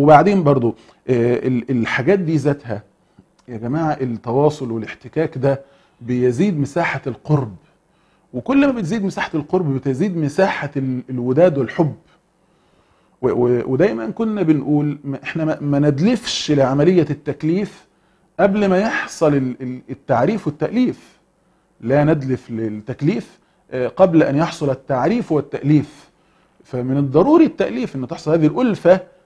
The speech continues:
بين ال-، المعلم وال-، والمتعلم، إن ي-، يحصل تعارف ما بينهم،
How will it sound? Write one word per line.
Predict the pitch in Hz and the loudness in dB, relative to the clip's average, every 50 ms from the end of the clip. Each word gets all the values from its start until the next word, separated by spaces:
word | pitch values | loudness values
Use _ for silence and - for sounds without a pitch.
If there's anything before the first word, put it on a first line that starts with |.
| _ _ | _ _
بين | - 120 139 143 139 139 | -4 0 0 2 2 0
ال-، | 139 135 131 127 | 0 -2 -2 -4
المعلم | 120 107 131 131 127 131 147 165 170 160 147 139 131 | -4 -4 -2 0 2 2 2 4 2 2 0 0 0
وال-، | 131 127 123 120 120 113 | -2 -2 -2 -2 -2 0
والمتعلم، | 113 120 123 127 127 127 - 120 104 113 120 135 180 226 240 - _ _ _ _ _ _ _ _ _ _ _ _ _ - | 0 0 -2 -2 -4 -4 -4 -2 -2 0 2 2 0 0 -2 -6 _ _ _ _ _ _ _ _ _ _ _ _ _ -6
إن | 139 135 135 135 139 | -4 -2 -2 -2 -2
ي-، | - - 147 139 127 127 147 | -2 0 0 0 0 0 -2
يحصل | 170 - - - 156 135 | -2 -2 -2 -2 0 2
تعارف | - 147 127 143 160 190 196 202 196 - | 4 4 6 8 8 8 6 4 2 -2
ما | 156 139 | -2 0
بينهم، | 131 135 135 131 151 185 214 | 0 0 0 0 0 -2 -2